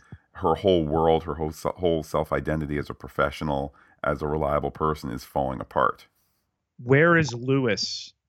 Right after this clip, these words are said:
Speaker 2: in this episode, Matt?
Speaker 1: Oh my goodness. I mean, talk about, <laughs> talk about the brilliance of doing something with nothing. It continues to be the most stomach churning thing that we've seen in this show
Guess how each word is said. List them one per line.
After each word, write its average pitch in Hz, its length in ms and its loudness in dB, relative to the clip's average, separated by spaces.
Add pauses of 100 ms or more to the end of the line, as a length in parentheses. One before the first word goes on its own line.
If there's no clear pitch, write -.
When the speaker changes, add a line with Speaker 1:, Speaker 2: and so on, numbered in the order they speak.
Speaker 2:
in 117 200 -4
this 110 260 -2
episode, 90 800 -4 (140)
Matt? 87 360 -8 (520)
Speaker 1:
Oh 98 120 0
my 78 160 0
goodness. 69 380 -4
I 73 40 2
mean, 76 280 -2
talk 92 380 -4
about, 73 520 -4 (580)
<laughs> - 500 -18
talk 110 240 4
about 101 260 4
the 87 60 2
brilliance 82 640 2
of 80 240 0
doing 85 280 2
something 82 580 0 (280)
with 82 160 -2
nothing. 78 640 0 (920)
It 101 140 2
continues 110 600 0
to - 100 -4
be 90 220 0
the 82 120 -4
most 85 300 -2
stomach 85 500 -2
churning 82 360 0
thing 80 240 -2
that 55 60 -4
we've 76 160 -4
seen 80 220 -4
in 71 120 -2
this 69 120 -6
show 73 540 0